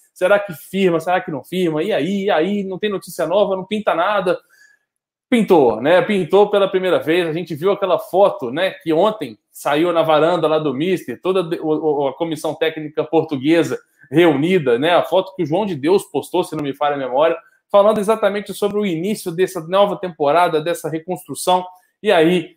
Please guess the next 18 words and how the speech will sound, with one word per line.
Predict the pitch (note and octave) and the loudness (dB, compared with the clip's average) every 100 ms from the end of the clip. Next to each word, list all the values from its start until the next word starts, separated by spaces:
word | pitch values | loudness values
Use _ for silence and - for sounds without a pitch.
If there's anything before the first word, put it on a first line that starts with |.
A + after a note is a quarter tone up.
| _ | _
vem | C#3+ F3+ | 0 2
essa | F3 - | 2 0
notícia, | E3 D#3+ D#3 E3+ E3 | -2 -2 -4 -8 -6
primeiro | D#3+ F3 D#3+ G3 E3 | -4 -2 2 2 2
com | E3+ E3+ D3+ | -2 -2 -4
o | |
choque, | - E3 F3+ - E3+ | 0 2 2 0 -8
não | D3+ | -6
sei | E3 | -4
se | E3 - | -6 -6
foi | E3 D3+ | -2 2
ele | F3 E3+ D3 | 2 2 -2
o | C#3+ | -2
dono | C3 D#3 E3 | 0 2 2
da | D3+ | 2
primeira | C#3+ D3 D3+ D#3 | -2 -4 -2 -2
informação, | C#3 - C#3+ B2+ - E3 | -2 -4 -6 -8 -4 -4
mas | E3 | -4